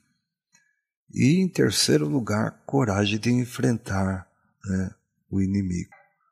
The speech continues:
Coragem também de serem diferentes, né? Eles manifestavam essa diferença de forma desafiadora. Eram interessados em conhecer a fé, por exemplo,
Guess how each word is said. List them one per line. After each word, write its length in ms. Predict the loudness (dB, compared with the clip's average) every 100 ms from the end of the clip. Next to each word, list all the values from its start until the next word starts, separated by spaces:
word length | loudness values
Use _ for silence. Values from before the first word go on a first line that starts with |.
| _ _ _ _ _
Coragem 680 | 6 8 8 8 6 2
também 480 | -2 0 2 4 4
de 80 | 2
serem 320 | 4 4 4
diferentes, 920 | 0 -4 -4 2 6 6 6 0 -16 -20 _ _ _ _ _ _ _ _
né? 160 | 0 4
Eles 220 | 4 6
manifestavam 880 | 6 6 4 4 4 4 4 6 4
essa 240 | 4 0
diferença 640 | -2 2 4 6 4 2
de 80 | -4
forma 400 | 0 2 4 2
desafiadora. 1300 | 0 2 4 4 0 -2 -4 -2 -2 0 2 2 2 -4 _ _ _ _ _ _ _ _ _ _ _
Eram 300 | 4 4 4
interessados 680 | 4 6 6 6 4 2 0
em 80 | -4
conhecer 500 | 2 2 4 2 2
a 80 | 0
fé, 300 | 2 2 2
por 220 | 0 -2
exemplo, 560 | 0 4 4 2 -6